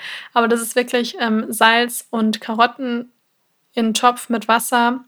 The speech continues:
kochen lassen und pürieren. Ja, mehr kommt da nicht dazu,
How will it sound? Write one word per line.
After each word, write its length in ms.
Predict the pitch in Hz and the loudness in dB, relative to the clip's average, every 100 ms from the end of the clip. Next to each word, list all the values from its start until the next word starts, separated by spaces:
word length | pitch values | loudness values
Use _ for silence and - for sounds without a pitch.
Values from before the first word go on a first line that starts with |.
| _ _ _ _ | _ _ _ _
kochen 380 | - 254 247 240 | -4 -2 0 2
lassen 480 | 240 233 240 240 247 | 2 2 -2 -4 -4
und 240 | 233 220 - | -4 -4 -4
pürieren. 560 | 240 226 214 208 202 - | -2 0 2 2 0 -2
Ja, 180 | 220 214 | 0 2
mehr 200 | 220 220 | 2 0
kommt 240 | 233 220 | -2 -2
da 40 | |
nicht 200 | 220 214 | 0 -2
dazu, 380 | 220 220 233 220 | -6 -6 -4 -4